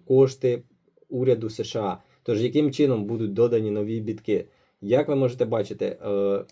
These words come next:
міністром фінансів та торгівлі доручили створити податкові програми, які дозволять залучити більше бітків. Що це може означати? Ну, потенційно, це,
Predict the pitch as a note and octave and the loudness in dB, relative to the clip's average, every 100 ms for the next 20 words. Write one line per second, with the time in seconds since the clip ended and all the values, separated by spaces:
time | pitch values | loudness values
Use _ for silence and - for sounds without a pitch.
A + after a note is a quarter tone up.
0 | - B2+ B2 C3+ C#3+ - A#2+ A#2 B2+ - | -12 -4 0 0 -2 -4 -4 -4 -10 -6
1 | A#2 A2+ A2+ - G#2 G#2 G#2 G2+ C3 D#3 | -4 -2 -4 -4 -4 -2 -2 -2 0 0
2 | E3 C#3 A#2 A2+ A2+ A2 C3+ B2 - G#2+ | 0 -2 0 0 0 0 2 2 -2 -2
3 | A2 A2+ A2+ G2 A#2+ A2+ A2 - A2 G2+ | -2 0 -2 0 0 0 0 -2 0 0
4 | G2+ G2 A2+ C#3 C#3 B2+ A2+ G#2+ A2 A#2 | -2 -4 -2 0 -2 -4 -4 -6 -4 -2
5 | G#2+ G#2+ G#2 C#3 D3 G#2+ G#2 A2 A2 B2 | 0 0 0 0 0 0 0 0 -2 -2
6 | G#2 G2 A#2 - G#2 G2 - A2 F#2 - | -2 -2 -6 -2 -4 -4 -4 -6 -4 -2
7 | B2+ B2 G#2+ G#2 G#2 G#2+ G#2+ F#2+ F#2+ A#2+ | -2 -2 -2 -4 -4 -4 -4 -4 -2 -2
8 | - C3+ B2+ - C3 C3 G#2 B2 | -2 -2 -4 -2 -2 -2 0 0